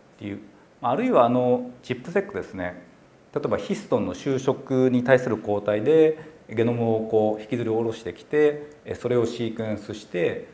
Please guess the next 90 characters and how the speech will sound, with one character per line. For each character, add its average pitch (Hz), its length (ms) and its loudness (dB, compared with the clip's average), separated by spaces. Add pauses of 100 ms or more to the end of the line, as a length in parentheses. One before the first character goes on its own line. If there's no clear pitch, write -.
(160)
そ 139 60 -8
の 127 280 -2
リ 139 140 -2
ー 139 40 0
ド 127 60 2
の 98 100 -2
数 123 200 2
を 110 80 2
数 117 220 0
え 123 40 0
る 117 60 -2
こ 110 100 -6
と 107 100 -6
に 107 80 -2
よ 107 80 -2
っ - 20 -10
て、 165 400 -2
ま 160 100 0
あ、 - 40 -2
ヒ 170 160 -4
ス 165 100 -8
ト 104 140 2
ン - 80 -4
の 90 200 -4 (280)
え 107 60 -2
ー、 104 40 -8
ど 123 80 2
こ、 110 200 -4 (180)
え 113 120 -4
ー - 60 -6
と、 117 80 -4
ユ-、 147 280 -2 (680)
ヘ 151 80 0
テ 147 80 4
ロ 131 100 4
ク 131 60 -4
ロ 135 80 4
マ 127 140 4
チ 127 100 -2
ン 127 80 2
だ 123 80 4
と、 170 320 2
ま 151 140 4
あ、 - 20 0
ヒ - 80 -4
ス - 60 -12
ト 101 140 -2
ン 104 40 -6
エ 113 80 2
イ 113 60 2
チ - 80 -6
ス - 120 -12
リ 107 120 -2
ー - 20 -2
の 85 160 -6 (340)
九 131 140 0
番 117 120 2
目 110 60 -4
の 113 80 -2
リ 113 140 0
ジ 101 140 -4
ン 85 80 -6
の、 80 180 -8 (400)
え 95 60 -10
ー、 92 40 -6
メ 98 120 -4
チ 113 100 -6
ル 101 80 -4
化 104 120 -2
が 98 60 -2
多 110 220 2
い 110 60 0
と 110 80 -4
か - 80 -8
少 - 200 -8
な 92 120 0
い 87 40 -8
と 80 80 -10
か、 82 120 -8
ま 78 100 -8 (280)
あ、 135 40 -8
そ 147 160 0
う 139 60 2
い 139 40 2
う 135 60 -2
解 131 220 4
析 123 260 -2
を 113 60 -2
し - 100 -10
た 104 280 0